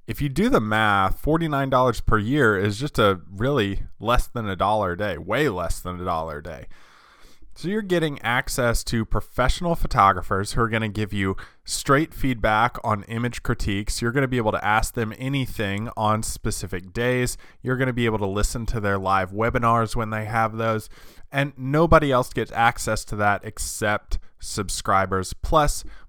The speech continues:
much, much more. You can go to nature photographers dot network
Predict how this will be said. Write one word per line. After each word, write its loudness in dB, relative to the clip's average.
much, -2
much -4
more. -2
You -4
can -2
go 2
to 2
nature -2
photographers 0
dot 2
network -6